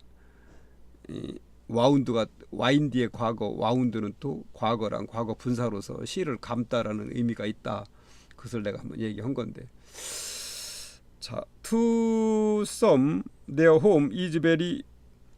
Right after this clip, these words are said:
음, dreary. 일부 사람에게 그들의 가정은, 일부 사람에게 그들의 가정이 매우 쓸쓸하다.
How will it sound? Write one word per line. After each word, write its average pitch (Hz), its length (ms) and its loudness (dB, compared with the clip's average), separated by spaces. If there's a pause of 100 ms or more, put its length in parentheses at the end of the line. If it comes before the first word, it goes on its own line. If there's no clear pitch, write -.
(140)
음, 120 300 -10 (200)
dreary. 151 580 4 (760)
일부 190 340 6
사람에게 156 840 6 (100)
그들의 165 720 2
가정은, 131 880 0 (720)
일부 135 280 0
사람에게 135 580 2
그들의 131 480 0
가정이 123 580 0
매우 117 260 0
쓸쓸하다. 131 720 -6